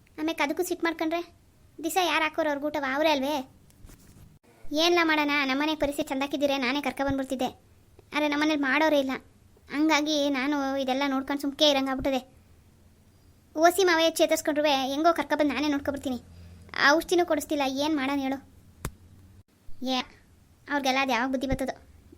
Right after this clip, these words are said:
ಸರಿ ಬಾ, ಆ, ಅಲ್ಲೋಗಿ, ಆ, ಊಟ ತಗೊಂಡು ಹೋಗೋಣ. ಇನ್ನು ಆಮೇಲೆ ಅಲ್ಲಿ ಹೋಗಿ ಅಲ್ಲಿ ಹೋಗಿ ಕೊಟ್ಟು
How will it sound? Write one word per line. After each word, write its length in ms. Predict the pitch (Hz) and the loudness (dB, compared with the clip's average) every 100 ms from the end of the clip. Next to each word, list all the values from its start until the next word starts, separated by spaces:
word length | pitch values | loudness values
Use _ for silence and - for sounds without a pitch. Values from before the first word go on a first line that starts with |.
| - | -8
ಸರಿ 180 | - 320 | -2 0
ಬಾ, 120 | 311 320 - - - - - | 2 0 -4 -20 -20 -20 -12
ಆ, 340 | 277 269 262 269 | -6 -2 -2 -2
ಅಲ್ಲೋಗಿ, 600 | 269 285 277 302 220 - - - - - - - | -2 -4 -2 -4 -6 -12 -20 -20 -20 -20 -20 -12
ಆ, 140 | 262 | -6
ಊಟ 140 | 285 302 | -6 -6
ತಗೊಂಡು 300 | 302 294 277 | -6 -4 -2
ಹೋಗೋಣ. 140 | 285 269 - - - - - | -2 -4 -10 -20 -20 -16 -10
ಇನ್ನು 140 | 277 | -6
ಆಮೇಲೆ 200 | 269 269 | -4 -2
ಅಲ್ಲಿ 180 | 254 277 | -2 -2
ಹೋಗಿ 240 | 262 262 | -2 -2
ಅಲ್ಲಿ 280 | 262 247 269 | -2 -2 -4
ಹೋಗಿ 240 | 269 - | -6 -8
ಕೊಟ್ಟು 220 | - 269 | -10 -4